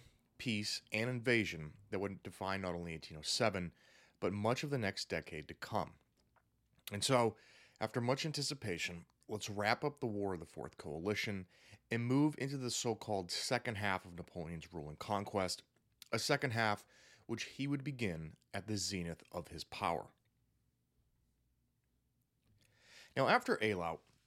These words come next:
the French were exhausted, and not even having Napoleon as their master and commander would prove enough to make them want to leave their camps for another campaign. The battle, and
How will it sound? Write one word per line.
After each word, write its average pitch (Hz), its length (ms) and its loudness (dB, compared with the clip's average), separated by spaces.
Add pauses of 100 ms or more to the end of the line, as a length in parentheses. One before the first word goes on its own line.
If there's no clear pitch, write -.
(400)
the 143 100 0
French 202 300 4
were 180 140 6
exhausted, 98 600 0
and 90 220 -4 (100)
not 120 300 0
even 110 180 -4
having 101 300 -2
Napoleon 95 440 -4
as 85 120 -6
their 90 100 -4
master 90 460 -2
and 80 80 -10
commander 90 560 -2 (360)
would 120 140 -4
prove 175 220 0
enough 123 260 0
to 113 100 -8
make 104 260 -2
them 101 120 -6
want 92 220 -2
to 87 40 -4
leave 85 180 -6
their 85 100 -6
camps - 400 -10
for - 120 -12
another 76 260 -8
campaign. - 640 -10 (1040)
The 113 60 -2
battle, 104 540 6
and 92 200 -6